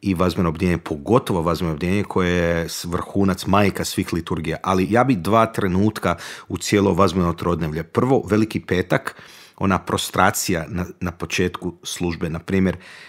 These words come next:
Veliki petak ne počinje sa zvoncem, niti sa pjesmom, nego svećenici sa ministrantima tiho idu do oltara i zalegnemo. Evo, prostracija, simbol Kristove smrti. Evo, taj, to je meni onak,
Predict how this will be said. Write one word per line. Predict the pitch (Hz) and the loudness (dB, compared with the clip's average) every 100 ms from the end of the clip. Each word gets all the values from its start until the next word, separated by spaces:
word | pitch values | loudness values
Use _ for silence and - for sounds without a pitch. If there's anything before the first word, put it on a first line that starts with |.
| - | -16
Veliki | 80 87 107 - - | -6 0 0 2 0
petak | 101 107 101 - | 2 2 0 -2
ne | 82 | -2
počinje | - 98 - 101 | -2 -2 0 0
sa | 101 | 0
zvoncem, | 82 85 90 90 - 92 87 | 0 0 0 0 0 0 0
niti | 92 - 117 | 0 0 -2
sa | 104 | -2
pjesmom, | - 95 85 - 87 85 - - | -2 -2 -4 -2 -4 -4 -12 -10
nego | 92 80 | -4 -4
svećenici | - 120 117 110 95 - 87 82 _ _ - | 0 0 2 0 0 0 -2 -2 _ _ -12
sa | - | -4
ministrantima | 90 90 80 101 104 92 82 | 0 0 0 0 0 -2 -4
tiho | - - 131 - 92 - | -4 -4 -2 -2 -4 -2
idu | 104 98 | -2 0
do | 92 | -2
oltara | 82 90 - - | 0 -2 -2 -2
i | 82 107 | -6 -6
zalegnemo. | 85 87 87 82 78 78 78 - - | -6 0 0 0 -4 -6 -8 -16 -14
Evo, | - 82 | -10 -8
prostracija, | 78 90 - 92 85 | -6 -6 -4 -4 -6
simbol | - 101 90 | -4 -2 -2
Kristove | 85 - 82 82 | -4 -6 -6 -6
smrti. | 78 - 82 - - - - - - - | -6 -6 -6 -6 -8 -12 -20 -20 -20 -8
Evo, | 92 82 | -6 -4
taj, | - 120 - - | 2 4 4 2
to | - 143 | 4 6
je | 127 | 6
meni | 113 120 107 | 6 6 6
onak, | 104 110 - - | 4 2 0 -6